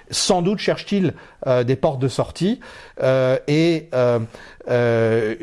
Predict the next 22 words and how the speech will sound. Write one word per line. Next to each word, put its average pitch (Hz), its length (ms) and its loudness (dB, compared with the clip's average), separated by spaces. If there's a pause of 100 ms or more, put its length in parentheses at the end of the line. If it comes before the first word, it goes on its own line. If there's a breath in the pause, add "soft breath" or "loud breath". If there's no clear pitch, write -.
c'est 156 300 0
la 147 120 2
raison 147 280 0
pour 139 160 0
laquelle 202 500 0
il 160 220 2
a 143 80 2
l'air, 180 460 0 (100)
euh, 135 260 2
de, 120 220 -2
euh, 131 720 2 (500 loud breath)
de 127 180 0
vouloir 156 480 2
saisir 185 500 0
l'occasion 160 600 0
du 151 200 -2
plan 165 200 0
de 160 60 -2
paix 185 180 0
chinois. 160 580 -2 (640 soft breath)
La 170 180 4
Biélorussie 190 880 0